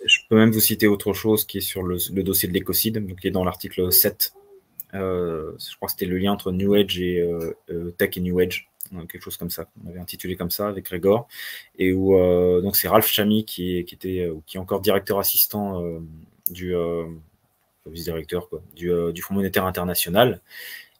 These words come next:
Et, euh, donc il parlait de tout ce qui était, euh, conservation, restauration. Euh,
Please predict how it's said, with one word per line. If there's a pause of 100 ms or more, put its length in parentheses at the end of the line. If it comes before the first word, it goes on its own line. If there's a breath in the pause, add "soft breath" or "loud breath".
(120)
Et,
euh,
donc
il
parlait
de
tout
ce
qui
était,
euh,
conservation,
restauration.
Euh,